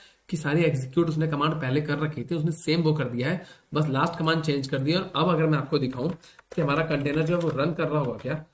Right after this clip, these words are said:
तो obviously run कर रहा होगा। पहले हम image हमारी create हुई है, हम इमेज को पहले बनाएंगे, then हम container run करेंगे and तब देखेंगे container हमारा run कर रहा है कि नहीं कर रहा है। मैं दिखाऊं आपको Docker images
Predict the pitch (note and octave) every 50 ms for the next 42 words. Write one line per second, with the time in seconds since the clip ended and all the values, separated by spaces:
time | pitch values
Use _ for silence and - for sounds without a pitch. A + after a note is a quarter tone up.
0 | _ _ _ _ _ - F#3+ F3+ - D3+ C#3+ C#3+ C#3+ D#3 D#3+ D#3 D#3+ G3+ F#3 E3+
1 | E3+ F3 E3+ - D#3 C#3+ C3+ C3 B2 A#2+ A2+ G#2+ G2+ G2+ G2 F#2 F#2 - - _
2 | _ _ _ _ _ _ _ _ _ _ - - _ _ _ _ _ _ - -
3 | D#3 D#3 F#3 F#3+ - D#3 D3+ C#3 D#3+ D#3+ E3+ D#3+ D3+ D3+ D#3 D#3 - C3+ C3 B2+
4 | B2 A#2+ A#2 B2 D3+ F3 F3 - - C3+ D3 D#3 D#3 D#3 D3 C#3 D#3 D#3+ - -
5 | D#3 D3+ D3+ D#3 D3+ C#3+ B2+ B2+ C#3 D#3 F#3 G3 F#3+ - - F#3 F#3 F#3 F3 F3+
6 | E3 D3+ D3 D3+ D3+ D3 C3+ C3 B2 B2+ B2 A#2 C3+ D#3+ F3+ F3 F3 E3 - -
7 | E3+ D#3 C#3 C3 C3 C3 B2 B2+ B2+ C3 A#2+ B2 B2 B2 B2+ B2+ B2 A#2 A#2 A#2
8 | A#2 A2+ A2+ G#2+ G#2+ G#2 A2 G#2+ G#2 G2+ G2+ G2 - - F#2+ - - _ _ _
9 | _ _ _ _ _ _ - C3 D3+ D#3 D3+ D3 D3+ D3+ D3 D3 C#3+ C3 C3 C3
10 | D#3+ D3 C3 B2 A#2+ C3+ F3 F3